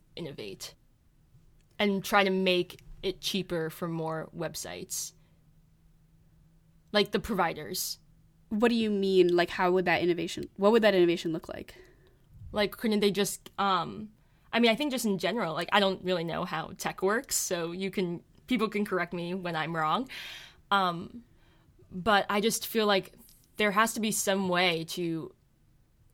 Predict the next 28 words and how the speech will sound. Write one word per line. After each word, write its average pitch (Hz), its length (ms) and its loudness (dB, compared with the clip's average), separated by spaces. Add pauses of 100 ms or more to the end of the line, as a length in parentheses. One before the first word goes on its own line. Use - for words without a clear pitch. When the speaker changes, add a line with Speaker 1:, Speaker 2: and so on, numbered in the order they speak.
Speaker 1:
expand 185 840 -2
or 185 160 0
to, 185 120 -2
like, 170 260 -2 (800)
you 202 140 -2
know, 185 240 4
innovate 190 480 4
even 190 220 0
within 185 440 0
these 175 240 -2
providers, 160 640 -6
and 170 120 -6
the 175 40 -6
providers 170 460 -2
would, 165 100 -6
like, 156 200 -6
have 156 180 -6
to 170 80 -6
expand, 165 280 -6
maybe 170 300 -4
open 175 280 -4
more 160 220 -4
fast 156 360 -6
lanes 127 280 -10
and 165 120 -12
things 160 200 -10
like 151 160 -12
that. - 280 -8